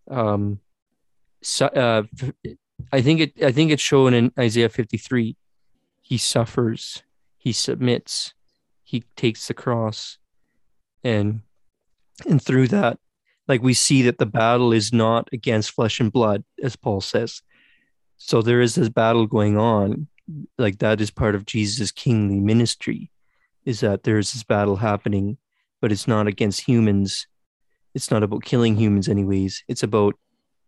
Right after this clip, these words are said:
the, like, what was that? What was the un-, how were the ungodly, uh, kingdoms in power? They are, they are in power by the kingdom of darkness. So it was always the, that kingdom that needed to be destroyed in order for people to be redeemed, and for, in order for people to be,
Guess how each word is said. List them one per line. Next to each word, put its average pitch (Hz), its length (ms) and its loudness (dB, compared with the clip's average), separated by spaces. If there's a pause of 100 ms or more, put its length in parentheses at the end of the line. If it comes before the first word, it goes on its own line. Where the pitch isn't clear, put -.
(100)
the, 110 380 -4 (400)
like, 110 160 0
what 123 180 4
was 127 180 2
that? 120 260 2
What 131 160 2
was 131 200 0
the 120 140 4
un-, 117 220 4
how 127 180 2
were 151 140 4
the 139 100 4
ungodly, 123 560 4 (220)
uh, 113 180 2
kingdoms 117 560 0
in 104 80 -4
power? 117 400 2
They 104 180 0
are, 107 140 0 (100)
they 120 120 -2
are 104 100 0
in 104 80 -4
power 123 240 -2
by 113 140 -4
the - 120 -10
kingdom - 280 -6
of - 80 -14
darkness. 135 480 -6 (360)
So - 140 -2
it 120 60 -2
was 117 160 2
always 123 360 2
the, 120 200 -2
that 131 300 2
kingdom 107 400 2
that 104 120 0
needed 107 300 -2
to 107 60 -10
be 113 100 -4
destroyed 110 580 0
in 107 140 0
order 101 180 0
for 107 140 -8
people 117 280 -6
to - 80 -4
be 104 140 -4
redeemed, 104 640 2 (540)
and 143 160 -4
for, 110 420 0
in 123 100 2
order 110 220 2
for 117 140 -4
people 117 320 -2
to 127 80 0
be, 101 380 -2